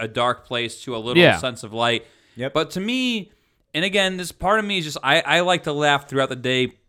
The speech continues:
Speaker 1: Shows don't make me laugh much, but observational do. I-, if I can s-, if I can, uh, bring myself into something that's happening and be like, "Oh my God," like, they, they caught on to that. They see that.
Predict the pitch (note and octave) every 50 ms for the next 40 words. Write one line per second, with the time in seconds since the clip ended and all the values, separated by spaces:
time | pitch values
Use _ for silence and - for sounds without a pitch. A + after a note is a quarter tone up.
0 | _ _ - - - - - - - E3 F#3 G3+ G#3 G#3 E3 C#3 C#3 D#3 D3 D3
1 | C#3 C3+ C3+ C3+ - D3+ D3+ D3+ D3+ D3+ D3 C#3+ - D3+ D3+ D3 - - - B2+
2 | A2 C3 D#3+ F#3 F#3 - - F3 D3 C3+ C#3 C#3 C#3 C3+ - C3 B2 A2+ G#2 F#2+
3 | G#2+ G#2+ G2 F2 D#2+ D2+ D2+ _ _ _ _ _ _ _ _ _ - - - -
4 | D#3+ - D#3+ F#3 A3 A3+ - C#4 C4 A3 E3+ - - - - E3+ C#3+ E3 F#3+ A3
5 | A3+ C4 C4+ B3+ G#3+ F#3+ E3 D3 C3+ A#2+ A2 G#2 F#2 - _ _ _ _ _ _
6 | _ C3 A#2 B2+ D3 D#3+ F3+ F3+ F3+ F3 E3 D3 - - D#3 D3+ C#3+ C#3+ - C#3
7 | C3 C3+ - - C#3+ - - C#3+ C#3 C#3+ D3 C#3 C3+ B2+ - - C3 B2+ C3 C3
8 | - C#3+ C#3 C#3+ C3+ C#3+ C#3 C#3 C3+ C#3 C3 B2 A#2+ - D3 E3 F3 E3+ D#3 A#2+
9 | A#2 A#2+ D3+ F3 D3 A#2 G2+ G2 G#2+ G#2 B2 B2+ B2 - _ _ C#3 C3 C3 -
10 | _ - - F3 F3+ F3 F3+ F3 E3 C#3 B2 G2+ G2+ F#2+ F#2 - B2 B2 - -
11 | A#2+ B2 C3+ A#2+ G#2+ G2 F#2 F2+ F2 _